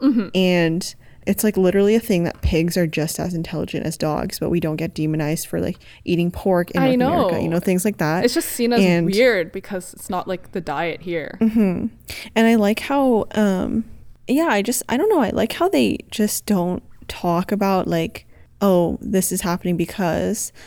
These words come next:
Speaker 2: but the show just, like, you know, goes straight into it and goes, "This is
Speaker 1: Mm-hmm.
Speaker 2: happening now."
Speaker 1: Yeah. I think what it did well is, like, I think the entire show itself was very Western. Like, you watch it through a Western lens, and
Speaker 2: Mm-hmm.
Speaker 1: the characters were very, mostly very whitewashed,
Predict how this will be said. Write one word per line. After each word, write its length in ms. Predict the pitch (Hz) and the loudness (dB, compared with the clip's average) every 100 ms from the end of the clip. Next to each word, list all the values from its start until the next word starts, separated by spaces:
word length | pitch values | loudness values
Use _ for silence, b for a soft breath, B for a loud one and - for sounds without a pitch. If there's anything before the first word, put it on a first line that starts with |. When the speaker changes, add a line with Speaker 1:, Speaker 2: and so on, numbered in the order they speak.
| B | B
Speaker 2:
but 120 | 202 196 | -2 0
the 80 | |
show 240 | 190 - 185 | 0 2 0
just, 240 | 180 175 | 0 -2
like, 240 | 180 165 - - | -2 -4 -6 -4
you 100 | 170 | 0
know, 200 | 160 190 - | -2 -4 -2
goes 180 | 180 180 | 0 0
straight 240 | - 175 | 2 2
into 180 | 180 - | 2 -2
it 40 | |
and 80 | 165 | -2
goes, 200 | 165 302 | 0 0
"This 180 | 262 175 | 0 0
is 80 | 180 | 0
Speaker 1:
Mm-hmm. 100 | 190 | 0
Speaker 2:
happening 380 | 185 240 165 156 | 0 0 0 0
now." 300 | 151 190 226 b b b | -2 -4 -6 b b b
Speaker 1:
Yeah. 440 | 240 381 480 - 247 - b _ _ | -2 -2 -2 -8 -16 -20 b _ _
I 80 | 277 | -4
think 220 | 330 370 | -4 0
what 100 | 480 | 4
it 120 | 480 - | 4 4
did 220 | 233 220 | 0 2
well 260 | 202 226 | 0 2
is, 180 | 226 247 | 0 0
like, 320 | 240 226 - - - - - | 0 -2 -8 -20 -20 -8 -4
I 80 | 277 | -2
think 240 | 302 392 | -2 -2
the 60 | 349 | -2
entire 320 | 247 214 233 | 0 0 0
show 180 | - 220 | 0 -2
itself 300 | - 247 - | 0 -2 -2
was 140 | 285 | -6
very 280 | - 202 202 | -4 -2 -2
Western. 600 | 185 - - - 254 277 | -6 -10 -12 -6 -4 -2
Like, 340 | 208 196 - - | -2 -6 -16 -16
you 140 | - 202 | -10 -6
watch 240 | 160 - | -6 -4
it 100 | 240 | -4
through 140 | 233 190 | -2 -2
a 20 | |
Western 460 | 170 170 208 180 | -4 -8 -10 -8
lens, 480 | 175 202 214 214 220 | -2 -2 0 -4 -4
and 160 | 180 160 | -6 0
Speaker 2:
Mm-hmm. 240 | 214 190 | 2 4
Speaker 1:
the 80 | 175 | 2
characters 420 | 202 262 262 240 | 0 -2 -2 -2
were 100 | 196 | -4
very, 400 | 185 180 175 165 - b b | -4 -2 -4 -8 -14 b b
mostly 540 | 226 285 - - 143 190 | 2 2 2 -6 -6 -2
very 340 | 208 185 185 | 0 0 0
whitewashed, 560 | 180 160 - 113 - | -2 -2 -4 -4 -8